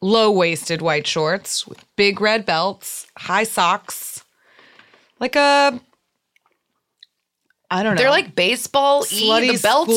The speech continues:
Speaker 1: schoolgirl
Speaker 2: baseball-y, but
Speaker 1: sport outfit. Yeah, they are ki-, the jackets and the socks together with the, like, number, 'cause all of them have a number on their t-shirt.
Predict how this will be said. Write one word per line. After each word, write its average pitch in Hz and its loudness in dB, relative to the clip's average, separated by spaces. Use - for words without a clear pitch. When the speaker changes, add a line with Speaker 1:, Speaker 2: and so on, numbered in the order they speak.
Speaker 1:
schoolgirl 254 0
Speaker 2:
baseball-y, 190 2
but 160 0
Speaker 1:
sport 214 0
outfit. 277 0
Yeah, 196 2
they 202 2
are 202 2
ki-, 214 -6
the 254 2
jackets 254 0
and 285 2
the 269 0
socks 196 -2
together 180 0
with 185 -2
the, 190 2
like, 180 0
number, 180 0
'cause 226 -2
all 233 4
of 233 0
them 247 0
have 226 0
a 208 0
number 190 0
on 165 -2
their 160 -4
t-shirt. 160 -4